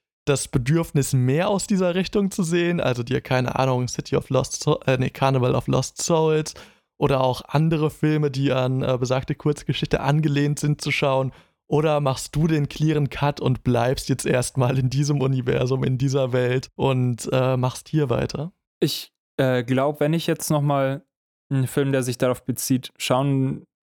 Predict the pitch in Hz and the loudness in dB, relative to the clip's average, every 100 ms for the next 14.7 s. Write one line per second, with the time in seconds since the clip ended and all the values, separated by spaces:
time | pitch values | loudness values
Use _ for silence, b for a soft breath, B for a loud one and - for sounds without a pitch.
0 | _ 120 113 110 120 143 135 127 131 135 | _ 0 0 2 0 0 0 0 0 0
1 | - 131 147 151 - - - _ _ 139 | 0 0 0 0 -4 -14 -20 _ _ -2
2 | 143 147 151 - 143 131 139 - 143 147 | 0 2 0 0 0 2 0 -2 -2 -2
3 | 135 - 147 - 143 - 131 127 - 156 | -2 -2 -2 0 0 0 0 2 0 0
4 | 160 - 131 131 123 117 131 - 156 139 | 0 0 0 2 2 2 0 0 0 0
5 | 131 101 98 101 117 _ _ 104 - - | 0 0 -2 -2 -8 _ _ -10 -8 -10
6 | - 113 98 113 - 143 143 - _ _ | -12 -20 -20 -12 -2 -2 -2 -10 _ _
7 | _ 131 - 147 143 135 139 135 120 135 | _ -4 0 0 2 2 2 2 2 0
8 | 147 156 147 147 147 _ _ _ _ _ | 2 0 0 -2 -4 _ _ _ _ _
9 | _ - 143 135 143 143 135 117 110 107 | _ -2 0 0 0 0 0 0 0 0
10 | 107 107 - 120 117 117 113 110 _ _ | -2 -6 -2 0 2 2 0 -2 _ _
11 | _ - 127 127 - 143 135 139 127 123 | _ -4 -2 -2 -4 -2 0 2 2 2
12 | - 135 127 156 143 131 139 131 - 131 | 2 0 0 0 0 0 0 0 0 0
13 | 131 123 123 - - 123 117 117 117 120 | 2 2 0 -2 -4 -2 0 2 2 2
14 | 123 120 117 - 127 120 | 2 0 0 0 0 -2